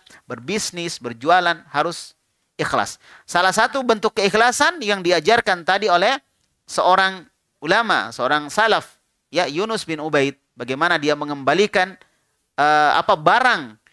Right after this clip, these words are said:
yang harusnya dia untung besar di situ, dia kembalikan karena dia tidak ingin barangnya tidak berkah. Dan ini menunjukkan keikhlasan dan kejujuran. Nah, apa hubungannya dengan kejujuran? Itu tadi.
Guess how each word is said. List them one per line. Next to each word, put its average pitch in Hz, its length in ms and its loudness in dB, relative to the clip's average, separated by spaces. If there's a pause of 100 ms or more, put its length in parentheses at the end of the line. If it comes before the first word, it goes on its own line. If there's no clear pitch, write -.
(200)
yang 185 240 0
harusnya 269 480 2
dia 240 160 6
untung 277 320 0
besar 233 320 2
di 175 80 -6
situ, 151 320 -8
dia 190 80 2
kembalikan 190 640 -2 (240)
karena 208 480 0 (160)
dia 170 240 2
tidak 156 240 0
ingin 226 420 -2
barangnya 151 460 -2
tidak 135 240 -8
berkah. 135 320 -4 (480)
Dan 123 160 -6
ini 185 100 -8
menunjukkan 165 600 -8
keikhlasan 147 880 -4
dan 196 320 -2 (240)
kejujuran. 143 560 -4 (400)
Nah, 135 120 -4 (200)
apa 269 240 2
hubungannya 294 400 2
dengan 294 160 0
kejujuran? 269 640 0
Itu 240 160 -8
tadi. 381 300 -8